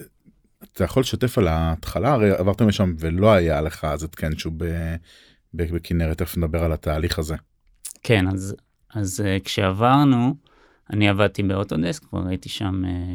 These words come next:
Speaker 2: כמה וכמה שנים, וגם הכנתי אותם למעבר הזה, זאת אומרת, אה, סיפרתי שזה הולך לקרות,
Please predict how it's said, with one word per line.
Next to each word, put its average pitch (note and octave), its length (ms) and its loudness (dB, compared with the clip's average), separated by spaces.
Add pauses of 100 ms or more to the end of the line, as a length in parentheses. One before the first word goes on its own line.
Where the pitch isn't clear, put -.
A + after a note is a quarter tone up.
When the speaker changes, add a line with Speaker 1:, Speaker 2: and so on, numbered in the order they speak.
Speaker 2:
כמה G2 240 0
וכמה G2+ 220 0
שנים, A#2 320 2
וגם G2 160 2
הכנתי A#2 420 2
אותם G2 260 2
למעבר F#2 380 0
הזה, C#3+ 460 2 (240)
זאת - 80 -18
אומרת, - 280 -8
אה, F#2 60 -4 (800)
סיפרתי A2+ 540 4
שזה G2+ 360 2
הולך G#2+ 280 2
לקרות, D3+ 760 0